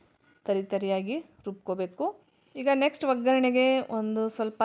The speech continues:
ಎಣ್ಣೆ ಸೇರಿಸ್ಕೊಳತತಿ. ಎಣ್ಣೆ ಚೆನ್ನಾಗಿ ಕಾದ್ಮೇಲೆ ಸ್ವಲ್ಪ ಸಾಸಿವೆ, ಒಂದ್ ಮೂರು ಒಣ ಮೆಣಸಿನ್ಕಾಯಿನ ಮುರಿದು ಸೇರಿಸ್ಕೊಳತ್ತಿ, ಸ್ವಲ್ಪ ಕರಿಬೇವು. ಹಂಗ ರುಬ್ಕೊಂಡಿರುವಂಥ ಚಟ್ನಿನ ಸೇರಿಸ್ಕೊಳತತಿ. ನೀವು ಬೇಕು ಅಂದ್ರೆ ಸ್ವಲ್ಪ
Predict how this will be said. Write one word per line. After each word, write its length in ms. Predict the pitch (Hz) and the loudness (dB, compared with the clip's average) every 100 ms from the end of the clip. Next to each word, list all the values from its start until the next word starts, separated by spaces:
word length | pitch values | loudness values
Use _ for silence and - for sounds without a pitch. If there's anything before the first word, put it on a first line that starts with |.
| 214 | 0
ಎಣ್ಣೆ 240 | 202 208 | -2 -2
ಸೇರಿಸ್ಕೊಳತತಿ. 640 | 208 214 - 202 202 196 - | -2 -6 -2 0 0 -4 -8
ಎಣ್ಣೆ 640 | - 208 220 233 240 240 | -8 -6 -2 0 0 -2
ಚೆನ್ನಾಗಿ 380 | 240 214 214 220 | -2 -2 -2 -2
ಕಾದ್ಮೇಲೆ 640 | 220 214 220 220 214 220 | 0 -2 -2 -4 -2 -2
ಸ್ವಲ್ಪ 320 | 220 196 202 185 175 180 196 - | -2 -4 -4 -2 -2 -4 -8 -8
ಸಾಸಿವೆ, 600 | 202 202 220 233 226 294 - - - - | -2 -2 -2 -2 -2 -2 -6 -20 -20 -8
ಒಂದ್ 240 | 240 220 220 | -2 -2 0
ಮೂರು 280 | 240 285 269 | 0 2 2
ಒಣ 140 | 233 226 | 2 2
ಮೆಣಸಿನ್ಕಾಯಿನ 600 | 220 214 214 214 208 208 | 0 -4 -6 -4 -2 -2
ಮುರಿದು 340 | 208 196 202 202 | -2 -2 -4 -6
ಸೇರಿಸ್ಕೊಳತ್ತಿ, 760 | 214 196 - 202 196 196 359 | -4 -4 -4 -4 -4 -4 -8
ಸ್ವಲ್ಪ 360 | 370 208 196 185 | -6 -6 -2 -2
ಕರಿಬೇವು. 880 | 185 190 185 196 190 226 427 - _ - - _ - | 0 -2 -2 0 0 0 -4 -8 _ -20 -20 _ -6
ಹಂಗ 120 | 240 247 | 0 0
ರುಬ್ಕೊಂಡಿರುವಂಥ 760 | 226 - 226 220 214 208 208 208 | 0 -2 0 2 2 0 0 -2
ಚಟ್ನಿನ 520 | 208 196 196 202 202 247 262 | 0 -4 -2 -4 -2 -4 -2
ಸೇರಿಸ್ಕೊಳತತಿ. 640 | 202 196 - 190 190 196 302 | -4 -2 0 0 0 -4 -4
ನೀವು 260 | 262 220 | -2 -2
ಬೇಕು 280 | 214 202 208 | -2 -2 -2
ಅಂದ್ರೆ 180 | 202 202 | -2 -2
ಸ್ವಲ್ಪ 420 | 208 202 202 214 | 0 -2 -2 0